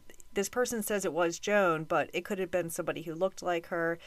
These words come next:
Um, apparently, she had, like, a scarf around her head and a trench coat on. At three o'clock P M, a girl getting off the bus in the area told her mom that she saw an unfamiliar car in Joan's driveway.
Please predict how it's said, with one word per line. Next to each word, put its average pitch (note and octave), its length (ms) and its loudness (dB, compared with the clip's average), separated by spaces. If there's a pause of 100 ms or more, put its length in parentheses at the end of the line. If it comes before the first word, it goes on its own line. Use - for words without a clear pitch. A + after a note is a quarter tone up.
(300)
Um, E3 220 4
apparently, G#3+ 440 0
she G3+ 180 -2
had, F3+ 340 0
like, D#3 140 -4
a D3 40 -6
scarf D#3+ 420 0
around G3+ 280 0
her G3 100 -4
head G#3 460 -6
and D#3 380 -2 (100)
a D#3 140 0
trench E3 360 -6
coat - 220 -6
on. - 260 -12 (1300)
At F#3+ 240 4
three C4+ 280 2
o'clock F3+ 360 2
P C3+ 200 -6
M, A2+ 260 -4 (100)
a F#3 80 4
girl G#3+ 240 4
getting A3 240 2
off F#3+ 200 2
the F#3 80 2
bus D#3+ 320 2
in F#3 160 -6
the F3+ 120 -2
area F3+ 360 4
told E3 300 -4
her E3+ 120 -6
mom D#3 340 0
that - 160 -4
she - 120 -6
saw D#3+ 240 2
an D#3 140 0
unfamiliar G3+ 680 -2
car - 480 0
in D#3 240 -8
Joan's D3+ 380 -2
driveway. - 680 0